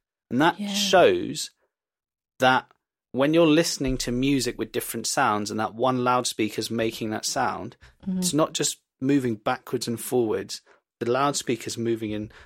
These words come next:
Speaker 1: across the whole surface of the loudspeaker. Different parts are moving in different ways
Speaker 2: Mm.
Speaker 1: to make all those different
Speaker 2: To make
Speaker 1: sounds.
Speaker 2: it
Speaker 1: It's a combination of all those sounds coming
Speaker 2: Okay.
Speaker 1: together to make the music that you listen to.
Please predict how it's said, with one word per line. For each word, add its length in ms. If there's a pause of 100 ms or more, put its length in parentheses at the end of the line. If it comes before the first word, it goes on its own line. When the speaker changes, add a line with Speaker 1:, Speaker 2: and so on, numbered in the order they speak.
(320)
Speaker 1:
across 320
the 100
whole 200
surface 480
of 60
the 100
loudspeaker. 540
Different 300
parts 340
are 40
moving 300
in 80
different 320
ways 380 (360)
Speaker 2:
Mm. 340 (300)
Speaker 1:
to 80
make 220
all 60
those 120
different 280
Speaker 2:
To 80
make 80
Speaker 1:
sounds. 180
Speaker 2:
it 40
Speaker 1:
It's 100
a 40
combination 580
of 80
all 120
those 320 (420)
sounds 420
coming 260
Speaker 2:
Okay. 80
Speaker 1:
together 320
to 160
make 220 (200)
the 60
music 320
that 100
you 80
listen 260
to. 200